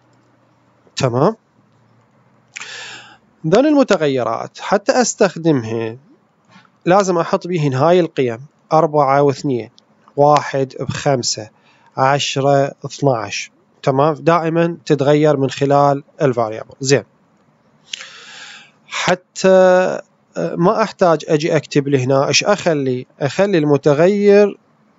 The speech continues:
بمكان ال value بعملية الجمع وأقول له sum. وهنا هسه راح يطلع لنا صفر، ليش؟ لأنه بعدنا ما مكملين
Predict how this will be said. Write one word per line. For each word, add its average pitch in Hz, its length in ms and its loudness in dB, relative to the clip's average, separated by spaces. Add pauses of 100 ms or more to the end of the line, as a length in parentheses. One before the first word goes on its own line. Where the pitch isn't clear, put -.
(1800)
بمكان 156 520 -2
ال 147 160 0
value 113 420 -4 (260)
بعملية 143 540 0 (100)
الجمع 131 380 -2 (280)
وأقول 147 360 2
له 202 80 4
sum. 123 240 -4 (760)
وهنا 147 400 2
هسه 147 160 0
راح 127 120 0
يطلع 131 260 -2
لنا 165 160 2
صفر، 147 360 0
ليش؟ 147 400 0
لأنه 139 280 -4
بعدنا 127 340 -2
ما 127 60 -4
مكملين 131 540 -2